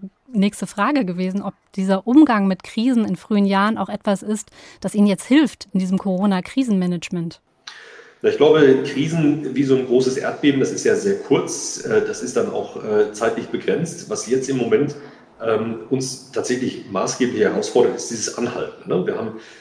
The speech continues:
Speaker 2: letztens mit dem, äh, Branddirektor uns darüber unterhalten, wie wir unser Lagemanagement im Gesundheitsamt besser aufstellen könnten. Und er sagte, „Na ja, eigentlich kann man, äh, die Bearbeitung einer Lage nicht mehr als zwei, drei Wochen durchhalten.“ Ja, wir machen das aber jetzt schon seit fast zwei Jahren.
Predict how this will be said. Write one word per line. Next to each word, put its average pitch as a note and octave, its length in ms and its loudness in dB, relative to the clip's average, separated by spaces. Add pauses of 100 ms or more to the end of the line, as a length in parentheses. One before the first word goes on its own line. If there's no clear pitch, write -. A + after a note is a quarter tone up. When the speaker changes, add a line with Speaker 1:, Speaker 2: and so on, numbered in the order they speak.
(140)
Speaker 2:
letztens G#2+ 360 -2
mit G#2 120 -4
dem, G2+ 240 4
äh, - 120 -4
Branddirektor A2+ 640 2
uns - 140 -4
darüber G2+ 240 4
unterhalten, G2 500 0
wie G2+ 100 -4
wir G2 140 4
unser F2+ 240 0
Lagemanagement G2 720 2
im G2+ 140 -6
Gesundheitsamt G#2 500 -2
besser G#2 260 -2
aufstellen - 380 2
könnten. B2+ 380 -2 (400)
Und G2+ 240 -2
er G#2 160 -2
sagte, A2 280 -2
„Na G#2+ 120 2
ja, G#2+ 120 2
eigentlich A#2+ 260 -2
kann A#2+ 120 0
man, A#2 340 2
äh, G#2+ 160 4
die G#2+ 100 -6
Bearbeitung G#2+ 540 0
einer G2 200 -4
Lage A2+ 400 -2 (280)
nicht - 260 -8
mehr G#2+ 200 4
als - 240 -2
zwei, G2 140 0
drei G2 180 0
Wochen G2+ 240 0
durchhalten.“ - 540 -2 (320)
Ja, G2+ 280 -2
wir - 100 2
machen - 180 -4
das G2+ 160 2
aber G#2+ 160 2
jetzt G#2+ 140 2
schon G#2+ 120 -6
seit F#2 220 -2
fast - 260 -6
zwei F#2 200 0
Jahren. G#2 400 0